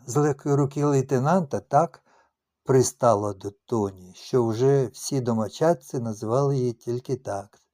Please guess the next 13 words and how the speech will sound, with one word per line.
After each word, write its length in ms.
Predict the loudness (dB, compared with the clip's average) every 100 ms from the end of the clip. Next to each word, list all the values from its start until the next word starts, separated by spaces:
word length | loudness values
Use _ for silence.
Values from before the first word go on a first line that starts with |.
| _ _ _ -8
Журавка. 480 | -6 -4 -8 -12 _ _ _ _ _ _ _ _ _ _ _ _ _ _
Да 140 | 8 8
і 140 | 8
Тоня 340 | 4 0 0 0
не 180 | -2 0
противилася, 920 | 0 0 2 2 0 -6 -14 -20 -20 _ _ _ _
їй 180 | -4 -4
це 260 | -4 -4 -2
ім'я 300 | -2 -4 -4
теж 520 | -4 -6 -6 -20 _ _ _ _ _ _ _
прийшлося 600 | 0 0 0 -4 -4 -10
до 180 | -10 -8
душі. 560 | -8 -8 -6 -8 -8